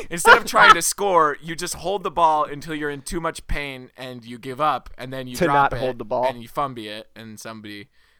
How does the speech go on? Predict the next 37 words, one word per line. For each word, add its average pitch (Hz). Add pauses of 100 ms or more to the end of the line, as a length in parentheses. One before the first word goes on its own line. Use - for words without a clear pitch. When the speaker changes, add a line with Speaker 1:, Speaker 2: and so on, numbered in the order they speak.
Speaker 2:
grabs 110
it, -
or, 185
like, 147
naturally 143
they 110
punch -
it 107
out 104
of 101
your 98
arms 101
or 95
something. 90 (760)
Speaker 1:
N 220
F 190
L 196
Speaker 2:
Dang. -
Speaker 1:
field 147
day 120
should 156
happen. 110 (640)
It 131
should 139
Speaker 2:
Already, 170
Speaker 1:
happen. 107
Speaker 2:
already, 160 (120)
N 170
F 156
L 151
Field 107
Day, 101
already 135
having 113
some 110
trouble 101
with 95